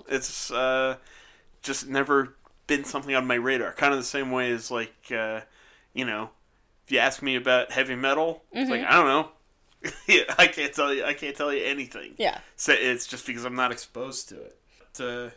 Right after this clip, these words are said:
Speaker 1: yeah, no, so this was, but this was good. I think this was a good start, and we can get this in the bag and do another one, and, uh, yeah, we'll just, uh, keep on going.
Speaker 2: Alrighty.
Speaker 1: Yeah.
Speaker 2: One down off the pile.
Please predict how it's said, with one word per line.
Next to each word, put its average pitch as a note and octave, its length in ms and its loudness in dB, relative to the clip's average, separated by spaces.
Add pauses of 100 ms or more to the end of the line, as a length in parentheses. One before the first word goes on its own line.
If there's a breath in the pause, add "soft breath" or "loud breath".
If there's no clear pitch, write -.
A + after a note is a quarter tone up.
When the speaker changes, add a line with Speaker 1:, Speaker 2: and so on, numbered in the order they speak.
Speaker 1:
yeah, G3+ 200 -10
no, E3+ 200 -8
so D3 220 -6
this D#3 240 -10
was, D#3+ 160 -14
but D#3+ 160 -14
this F3 160 -14
was F3 120 -14
good. D3+ 220 -4
I B2 40 -10
think - 100 -18 (100)
this - 120 -16
was - 60 -16
a - 60 -18
good C3 140 -14
start, - 320 -12
and C3+ 100 -12
we B2 80 -10
can A2+ 640 -16 (480 soft breath)
get C#3 180 -8
this D3 200 -14
in C#3 80 -14
the C3 80 -12
bag C#3 340 -4
and B2 160 -14
do C3 140 -8
another C3+ 260 -8
one, C#3 200 -6
and, A#2+ 340 -12
uh, A#2+ 240 -4 (960 soft breath)
yeah, C#3+ 160 -8 (100)
we'll B2+ 140 -14
just, - 320 -12
uh, A#2 320 -6
keep C3+ 160 -10
on C3 320 -6
going. C3+ 320 -8 (440 soft breath)
Speaker 2:
Alrighty. C4+ 1120 -6
Speaker 1:
Yeah. A3+ 840 -10
Speaker 2:
One C#4 220 4
down C4+ 300 4
off A#3+ 220 2
the A#3 80 -8
pile. G3 600 0